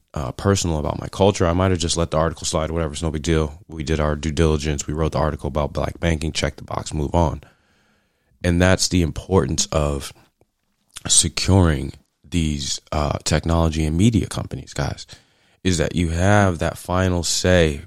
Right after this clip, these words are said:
before it gets out there, 'cause we don't know whose kid or, you know, uh, a foreign person who really doesn't know anything about our culture reads this. So it's very important that we have that representation in the, um, the boardroom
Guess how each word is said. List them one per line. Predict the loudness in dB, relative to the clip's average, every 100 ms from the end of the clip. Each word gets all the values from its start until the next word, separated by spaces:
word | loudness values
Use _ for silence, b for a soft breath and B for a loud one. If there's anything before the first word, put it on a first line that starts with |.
| -14
before | -16 -4 2 2
it | 2
gets | -4 -2
out | 0 0
there, | 0 -2
'cause | 0
we | 2 2
don't | 0
know | -2 -2
whose | -4 -8 -10
kid | -8 -2 2 2 4 2 2
or, | -2 -4 b b b b b _
you | 0
know, | 2 2 0 -4
uh, | -6 -6 -6 -8 -10 -16 -20
a | -20
foreign | -2 2 4 2
person | 0 0 0 0
who | -2
really | 0 2 2
doesn't | 0 0 0 -2
know | 0
anything | 0 0 -2
about | -2 -2
our | -2
culture | 2 2 2 0
reads | 0 2 0 -2
this. | -8 -8 -10 b b b b b
So | -10
it's | -8
very | -2 2 4 4
important | 0 -2 0 0 0
that | -2
we | -2
have | 0 0 0
that | -2 -4 -4 -12 b b b b b
representation | -2 0 0 -4 -6 -2 2 2 0 -8 -14 _
in | -6 -4
the, | -4 -4
um, | -6 -6 -10 -14 _
the | -4
boardroom | -2 2 4 4 2 -2 -2 -4